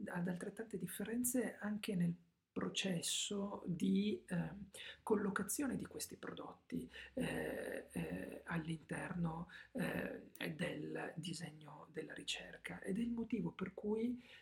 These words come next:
ritengo opportuno, ehm, sgombrare il campo da, eh, un uso, ehm, eh, poco definito di termini che sono molto comuni. Il nodo da cui, eh,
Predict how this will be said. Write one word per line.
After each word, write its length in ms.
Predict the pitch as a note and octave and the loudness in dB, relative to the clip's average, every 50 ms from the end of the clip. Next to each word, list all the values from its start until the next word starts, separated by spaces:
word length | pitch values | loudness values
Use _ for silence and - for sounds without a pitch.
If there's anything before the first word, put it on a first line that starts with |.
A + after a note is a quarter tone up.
| - - - - _ - | -20 -20 -20 -14 _ -2
ritengo 580 | - - G3 G#3 G3+ - G#3+ G#3+ F#3 E3+ E3+ | 0 2 2 2 2 2 2 2 4 4 2
opportuno, 840 | D#3+ - - G3 G3 G3 - - G#3 G3+ G#3 G3+ G#3 G3+ G3+ G3+ G3+ - - - - _ | 2 0 0 -2 -2 0 2 2 4 4 6 6 6 6 4 2 -2 -8 -14 -20 -14 _
ehm, 440 | - C#4 C4 - G#3 G#3 F3 F3+ - G#3+ - - - - - - | -2 0 2 2 4 4 4 4 2 0 -4 -6 -10 -16 -8 -2
sgombrare 500 | - F#3 F3 G3+ G3 F#3+ - A#3+ B3 G#3+ | 2 4 6 8 8 8 6 6 6 4
il 120 | F3 - | 4 4
campo 400 | - A#3 G#3+ F3+ E3+ - - E3 | 4 4 4 4 2 2 0 -4
da, 420 | - E3+ D#3+ - - - - - | -4 -4 -4 -4 -4 -6 -6 -6
eh, 160 | - - D3+ - - | -4 -4 -4 0 4
un 180 | F#3+ E3+ E3 | 4 6 8
uso, 560 | F3 F3+ F3+ F3 E3+ F3+ F3 E3+ D#3+ D#3+ - - | 8 6 6 6 6 6 6 4 4 2 0 -2
ehm, 440 | E3+ D#3 D#3+ D#3 D3+ D#3 D#3 D#3+ F3 - - | -2 -2 -2 -4 -8 -12 -14 -16 -16 -12 -6
eh, 800 | - E3+ D#3+ - - - - - - - - - - - - - - _ _ | -2 -2 -2 -2 -2 -6 -6 -6 -8 -8 -8 -8 -10 -12 -12 -14 -16 _ _
poco 440 | - - - F3+ - - F3 E3+ E3 - | -2 -2 -2 -2 0 0 0 0 0 0
definito 920 | - F3 F3+ - F#3+ F#3+ G3+ A#3+ A#3 - - - - - - - - - - | 0 0 0 2 2 4 6 6 4 4 2 0 -2 -4 -6 -10 -14 -12 -8
di 220 | - F#3 G3 - | -6 -6 -6 -4
termini 840 | - F3 F3 F3 E3+ E3+ F3 F3 F3 F3 F3 F3 F3 F3+ F3+ - - _ | 0 2 2 2 4 6 8 10 10 10 10 10 8 8 6 2 -6 _
che 140 | - - E3 | -6 -4 -2
sono 260 | - - F3 D#3 D#3+ | 0 0 0 0 0
molto 380 | D#3 D3+ D#3 D3+ - - - - | -2 -4 -6 -6 -4 -4 -4 -4
comuni. 480 | - - D#3 - - - - - - - _ _ _ _ _ - - - - - - - - - _ _ _ _ _ _ _ _ _ _ _ _ _ _ _ _ _ _ _ _ _ _ _ _ _ _ _ _ _ _ _ _ _ _ _ | -4 -10 -10 -12 -14 -14 -14 -16 -20 -20 _ _ _ _ _ -8 -8 -8 -10 -20 -20 -20 -20 -20 _ _ _ _ _ _ _ _ _ _ _ _ _ _ _ _ _ _ _ _ _ _ _ _ _ _ _ _ _ _ _ _ _ _ _
Il 160 | - A3+ A#3 A3+ | -2 0 2 4
nodo 400 | A#3+ C4 C#4 - B3 A3+ G3 F3+ | 4 4 6 6 6 4 4 4
da 160 | E3+ F3 E3+ | 4 2 0
cui, 500 | - - - G3 G3 F#3 F3 F3 F#3 - - | 0 2 4 6 6 8 8 8 6 4 0
eh, 440 | - E3 D#3 D3 D3 - - - | -2 -2 -2 -2 -2 -4 -4 -4